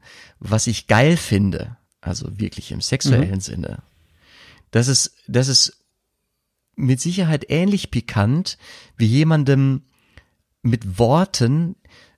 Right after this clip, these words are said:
Speaker 1: zu versuchen, Dinge zu sagen, äh, was ich im Innersten s-, vielleicht sehne oder doch am Ende doch hoffe oder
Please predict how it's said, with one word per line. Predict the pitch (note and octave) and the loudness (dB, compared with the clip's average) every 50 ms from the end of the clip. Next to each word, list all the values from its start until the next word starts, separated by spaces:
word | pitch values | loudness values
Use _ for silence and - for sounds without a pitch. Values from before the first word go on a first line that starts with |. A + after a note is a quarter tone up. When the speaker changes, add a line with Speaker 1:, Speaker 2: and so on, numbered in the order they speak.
| _ _ _ _ _ _ _ _ _ _ _ - | _ _ _ _ _ _ _ _ _ _ _ -10
Speaker 1:
zu | - - C#3+ | -6 -4 -4
versuchen, | - - A#2+ G2+ A2+ D#3+ E3 - D3 B2 G#2 | 0 0 -2 0 2 0 2 2 2 0 2
Dinge | F#2+ C3+ E3 F3+ D#3+ | 2 0 0 2 0
zu | - - - | -2 -4 -4
sagen, | G2 F#2+ A2 G2 G2+ G#2 G#2+ G#2+ - - A#2+ C#3 D#3 F3+ G3 - _ _ _ _ _ - - - - - _ _ _ _ _ _ _ _ | -2 0 0 2 2 2 0 0 0 -2 -2 -2 -2 -4 -8 -10 _ _ _ _ _ -20 -20 -20 -20 -20 _ _ _ _ _ _ _ _
äh, | - A#2 A#2 A#2+ A#2 A2+ A2+ A2+ A2+ - - - - - - - - A#2+ A#2 - - | -2 -2 0 0 0 0 -2 -4 -6 -8 -12 -16 -18 -18 -16 -16 -16 -16 -18 -4 -2
was | A#2+ B2 - - | 0 0 0 -2
ich | A#2 A2+ - | -4 -4 -2
im | C3+ C3 C3 | 0 0 0
Innersten | C3 - - E3 E3+ F#3+ F#3+ E3 D3 C#3 - - - - C#3 C#3 C#3 C3+ - - | 0 0 2 2 4 4 4 4 2 0 -2 -4 -2 0 0 0 0 0 -4 -6
s-, | - G2 - - - - - - | -4 -4 -4 -4 -6 -8 -14 -18
vielleicht | - - - B2 B2+ B2 A2 - | -18 -8 -2 0 2 2 2 0
sehne | G#2 G2+ G2 A2+ B2+ D3 D#3+ E3+ E3 D#3+ C3 - | -2 2 4 4 6 6 6 4 4 4 2 0
oder | - A#2 A#2 A#2+ A#2 | 0 0 2 2 0
doch | G#2+ B2 C#3+ D3 - | 2 0 0 0 0
am | - B2+ B2+ B2 - | 0 -2 -2 -2 0
Ende | - C3+ D#3 F3 F3+ D#3 D3+ C3+ | 0 0 2 2 0 0 -2 0
doch | - D3 D#3 - - - - - | 0 0 0 0 -2 -8 -2 -2
hoffe | D#3+ - - - - A#2+ D3 F3+ - _ _ - - - - - - - _ | -2 -2 0 0 -2 -2 -2 -4 -10 _ _ -20 -18 -18 -18 -20 -20 -20 _
oder | - A#2 B2+ C3 C3 B2 A#2+ A2+ | 0 2 4 4 4 4 2 0